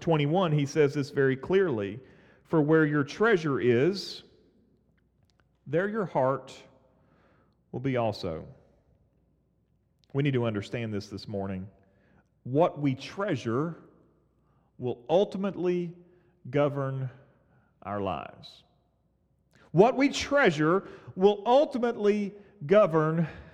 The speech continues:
our lives. D A Carson said this. He says, "We think about our treasures and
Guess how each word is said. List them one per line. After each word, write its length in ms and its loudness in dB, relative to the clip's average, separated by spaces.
our 180 4
lives. 720 0
D 180 6
A 100 6
Carson 560 2
said 260 4
this. 200 2
He 120 2
says, 280 2
"We 160 6
think 180 4
about 260 6
our 120 6
treasures 560 4
and 160 2